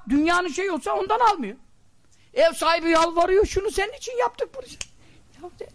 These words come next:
Allah ile sözleşmesi var. İki tabaktan yiyor, iki, üçüncüden almıyor. Mümkün değil almıyor. Senelerce. Ha bize yemeyin demiyor tabii. Bize yemeyin demiyor. Seyyid Maliki Hazretleri o mübarek, onun makamı başkaydı o.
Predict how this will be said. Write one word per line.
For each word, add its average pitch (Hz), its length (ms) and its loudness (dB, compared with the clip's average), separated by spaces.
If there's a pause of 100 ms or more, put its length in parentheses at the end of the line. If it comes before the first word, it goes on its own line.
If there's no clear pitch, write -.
(320)
Allah 240 360 4
ile 277 120 0
sözleşmesi 330 680 -2
var. 349 160 4 (800)
İki 440 220 4
tabaktan 277 440 2
yiyor, 254 420 4
iki, 392 300 0
üçüncüden 381 580 2 (160)
almıyor. 262 240 -2
Mümkün 359 500 -4
değil 453 200 4
almıyor. 208 300 -6 (760)
Senelerce. 247 760 0 (500)
Ha 185 160 0
bize 240 200 0
yemeyin 262 400 4
demiyor 269 320 4
tabii. 113 260 -14 (640)
Bize 160 100 -10
yemeyin 440 240 -8 (120)
demiyor. 254 200 -6 (260)
Seyyid 240 280 0
Maliki 240 340 0
Hazretleri 214 500 0
o 415 200 0
mübarek, 302 460 0
onun 302 200 2
makamı 240 420 0
başkaydı 269 500 0
o. 156 120 -4